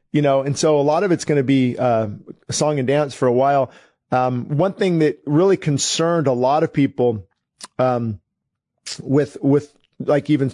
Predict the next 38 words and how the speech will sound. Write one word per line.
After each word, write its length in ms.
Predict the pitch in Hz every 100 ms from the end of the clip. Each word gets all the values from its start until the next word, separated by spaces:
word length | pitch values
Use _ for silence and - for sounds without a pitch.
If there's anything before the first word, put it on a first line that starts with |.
| -
Trump 200 | 165 147
supporters 480 | 131 135 160 143 127
was 200 | 135 123
what 340 | 135 139 -
happened 400 | 123 143 - 139
with 180 | 131 123
the, 220 | 117 113 -
the 160 | 117
jab 520 | 107 147 139 113 113 - _ - - _ -
and, 320 | 123 123 120
uh, 120 | 117
what's 340 | 110 123 - -
continuing 520 | 135 113 185 175 143
to 40 | 117
go 140 | 127
on 240 | 123 117
with 160 | 113 110
that. 260 | 117 98 -
And 140 | 117
so 400 | - 127 123 107 _ _ _
a 60 |
lot 100 | 127
of 60 | 135
people 400 | 156 - 131 120
would, 220 | 131 123
would 240 | 123 123 110
want 320 | 110 131 113
DeSantis 640 | 117 151 190 - 147 131
there 240 | 135 135 131
understanding, 920 | 127 120 - 135 131 127 123 120 -
uh, 260 | 120 110 107
or 100 | 117
him 220 | 147 147
understanding 720 | 131 123 135 131 123 117 107 -
more 280 | 131 147
about 240 | 127 131 123
this 160 | 110
topic. 480 | - 131 - 131 -